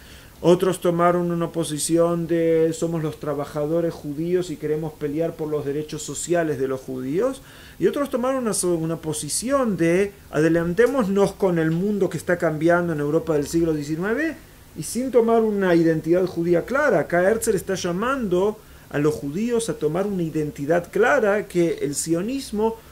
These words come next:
pasó a ser otra identidad posible dentro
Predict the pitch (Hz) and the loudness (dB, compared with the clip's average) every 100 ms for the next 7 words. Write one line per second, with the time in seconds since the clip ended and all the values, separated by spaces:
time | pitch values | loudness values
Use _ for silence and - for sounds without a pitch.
0 | - - 139 202 202 - 269 254 233 - | -12 -8 -4 -2 -2 0 2 2 0 -6
1 | - 247 285 294 240 208 190 185 170 185 | -2 4 4 4 2 2 0 0 -2 0
2 | 185 214 170 175 165 - 196 226 233 208 | 0 0 -4 -4 -4 -2 -4 -2 2 2
3 | 151 180 196 185 202 220 226 | 2 0 0 -4 2 4 2